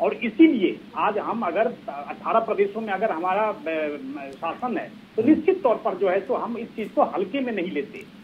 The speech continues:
Speaker 2: ठीक
Speaker 1: और
Speaker 2: है, एक
Speaker 1: जहाँ
Speaker 2: सवाल
Speaker 1: तक
Speaker 2: हम आखिरी अजय अरोड़ा जी से और ले लें। अजय अरोड़ा जी, मजबूत आधार क्या मानते हैं, कैसे तय करेंगे? अगर सफल नहीं हो पाई तो आपको संदेश मिल जाएगा और सफल हुई तो बीजेपी को संदेश मिल पाएगा।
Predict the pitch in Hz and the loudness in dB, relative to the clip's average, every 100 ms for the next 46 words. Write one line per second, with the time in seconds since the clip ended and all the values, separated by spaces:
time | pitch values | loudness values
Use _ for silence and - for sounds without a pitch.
0 | - 196 190 165 190 190 190 202 208 185 | 2 4 6 6 6 6 10 10 8 6
1 | 196 208 196 190 180 185 180 180 147 127 | 8 10 10 8 8 6 4 4 2 2
2 | 156 160 - - - 147 175 220 233 240 | -2 -6 -12 -20 4 8 12 12 10 8
3 | 202 127 147 165 220 240 214 220 226 240 | 6 4 2 2 4 6 8 8 8 8
4 | 226 175 127 107 98 - _ _ _ _ | 8 6 2 -4 -6 -10 _ _ _ _
5 | _ _ _ _ - 175 180 226 214 190 | _ _ _ _ 4 6 8 8 8 6
6 | 160 139 90 - _ _ _ _ _ _ | 2 0 -4 -10 _ _ _ _ _ _
7 | _ _ _ - 131 180 165 175 214 196 | _ _ _ 0 4 4 4 4 4 6
8 | 214 196 190 196 202 202 185 - 196 190 | 4 4 6 4 8 8 6 4 2 2
9 | 180 196 196 190 175 165 151 151 - - | 2 0 0 2 4 4 2 -2 -10 -20
10 | _ _ 131 123 170 190 175 202 202 180 | _ _ -2 4 4 6 6 6 6 6
11 | 151 143 139 165 160 151 151 151 147 143 | 6 4 4 0 0 0 -2 -2 -4 -2
12 | 127 120 | -2 -2